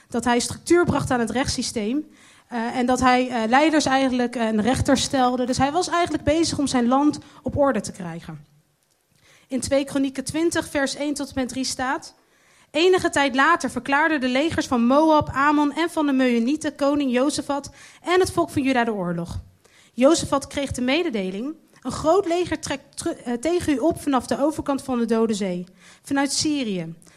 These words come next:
Ze zijn er bij Shasheon Tamar, die plaats werd ook wel Engedi genoemd.' Jozefat schrok erg van dit slechte nieuws en hij besloot de Heer om hulp te smeken."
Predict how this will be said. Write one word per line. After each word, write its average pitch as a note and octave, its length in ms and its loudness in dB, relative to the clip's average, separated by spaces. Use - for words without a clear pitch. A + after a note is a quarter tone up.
Ze - 140 -8
zijn D4 280 2
er D#4+ 60 2
bij C4+ 160 4
Shasheon D4+ 840 0
Tamar, A#3+ 520 -2
die A#3 120 -4
plaats C#4 300 -2
werd C4+ 180 -2
ook C4+ 100 0
wel A#3+ 160 -4
Engedi G#3 400 -2
genoemd.' D#3+ 540 -10
Jozefat C#4+ 540 2
schrok - 320 -4
erg E4+ 260 -2
van E4 120 -2
dit C4+ 120 -2
slechte A#3 340 -6
nieuws A3+ 240 -2
en A#3+ 80 -4
hij A#3+ 140 0
besloot D#4+ 440 0
de D4+ 60 -2
Heer C4 280 0
om A#3 120 -2
hulp B3+ 260 0
te - 60 -10
smeken." F3 520 -10